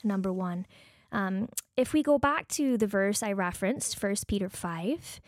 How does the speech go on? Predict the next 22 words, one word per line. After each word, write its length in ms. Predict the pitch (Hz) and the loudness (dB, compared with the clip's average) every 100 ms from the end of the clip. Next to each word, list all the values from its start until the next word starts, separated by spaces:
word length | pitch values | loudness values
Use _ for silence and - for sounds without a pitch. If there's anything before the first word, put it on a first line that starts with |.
| - _ _ - - | -20 _ _ -14 -6
I 140 | 190 | -4
referenced 440 | 190 185 - 208 - | -2 -4 -4 -6 -6
that 160 | 185 | -6
just 200 | - 185 | -8 -6
now, 260 | 180 175 285 - _ _ - | -2 0 -2 -4 _ _ 0
verses 380 | 226 226 247 - | 2 2 0 -4
five 460 | - 233 240 311 | -4 0 2 2
and 140 | 277 208 | 2 2
six 420 | - 202 - - | 0 -2 -2 -4
give 240 | 202 208 | 0 0
us 220 | 196 196 - | 0 -2 -2
the 140 | 202 | -4
context 1200 | - - - 151 220 226 202 175 - - - - - _ _ _ _ | -4 -6 -2 2 2 2 -2 -6 -6 -8 -8 -10 -18 _ _ _ _
for 180 | - 190 | -6 -6
casting 840 | - - 180 175 - - 175 175 175 - _ _ _ | -4 -4 -4 -4 -6 -4 -6 -6 -10 -16 _ _ _
our 100 | 190 | -10
cares 420 | 180 180 175 175 | -6 -6 -6 -6
on 160 | 196 180 | -6 -6
Christ, 400 | - - 190 - | -8 -10 -8 -8
okay? 300 | 196 196 285 - - _ _ _ | -4 -4 -4 -8 -20 _ _ _
It 120 | - | -8
says 500 | - 214 190 190 - | -4 -2 0 -2 -4